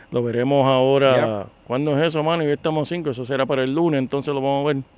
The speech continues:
Speaker 2: El lunes lo vamos a ver y entonces puede ser que se quede con Ciore y, y Mookie Betts juegue la segunda base.
Speaker 1: Mm.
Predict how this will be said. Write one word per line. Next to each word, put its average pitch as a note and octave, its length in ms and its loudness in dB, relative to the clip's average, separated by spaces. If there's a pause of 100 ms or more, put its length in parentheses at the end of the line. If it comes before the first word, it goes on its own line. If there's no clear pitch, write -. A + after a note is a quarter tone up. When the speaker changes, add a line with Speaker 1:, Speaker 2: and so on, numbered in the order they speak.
Speaker 2:
El A#2 140 -6
lunes A#2 240 -2
lo C#3 120 0
vamos D3 260 0
a D3 40 2
ver D#3 380 0
y B2+ 340 -4
entonces B2 1160 -2
puede C3 260 0
ser D3 200 -4
que D#3+ 100 -6
se D3 140 -6
quede D3 260 0
con C#3 180 -6
Ciore E3 600 0
y, A#2+ 800 -6
y A2 500 -8
Mookie B2 400 -6
Betts E3+ 420 0
juegue C#3 360 -2
la C#3 100 2
segunda C3 540 -4
base. A2+ 580 0
Speaker 1:
Mm. G2+ 1200 -2